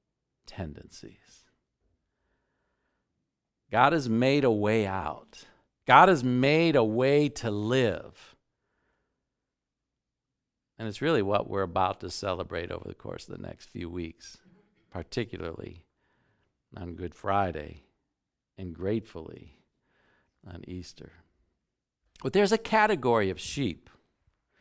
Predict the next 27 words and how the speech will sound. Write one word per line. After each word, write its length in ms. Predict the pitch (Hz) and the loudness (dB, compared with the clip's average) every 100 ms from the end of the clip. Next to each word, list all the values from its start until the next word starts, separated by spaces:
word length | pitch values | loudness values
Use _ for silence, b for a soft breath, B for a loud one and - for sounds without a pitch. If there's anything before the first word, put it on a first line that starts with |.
| b b b b b b b | b b b b b b b
and 140 | - 135 | 0 2
that's 180 | 175 | 2
what 80 | 147 | 6
I'd 160 | 127 123 | 8 8
like 220 | 117 110 | 6 2
to 80 | 98 | -4
focus 420 | 120 113 101 85 | -2 -2 -4 -6
on 200 | 85 82 | -6 -6
these 200 | 85 82 | -10 -10
few 180 | - 101 | -6 -2
moments 640 | 101 110 92 80 - - - _ _ _ _ | 0 0 0 -6 -10 -14 -20 _ _ _ _
today. 540 | 107 92 92 78 78 - _ _ _ b b b b | -10 -6 -6 -6 -12 -20 _ _ _ b b b b
And 140 | 135 | 4
that 140 | 156 - | 4 4
category 760 | 202 277 277 214 214 190 160 | 4 6 6 6 8 10 8
of 100 | 123 | 4
sheep 560 | - 214 165 107 - _ _ _ _ _ _ _ _ _ - | 2 2 2 2 -6 _ _ _ _ _ _ _ _ _ 0
is 120 | 143 | 0
a 60 | |
group 360 | - 196 220 226 | 2 8 8 10
that's 160 | 208 - | 8 8
distinctly 760 | - - - 254 302 - 285 | 4 4 6 6 6 6 2
different 420 | 185 247 - 170 | 6 6 6 2
from 160 | - 143 | 4 2
all 240 | 151 165 | 8 8
the 140 | 156 151 | 10 8
rest. 580 | 156 95 - - - | 6 4 0 -12 -16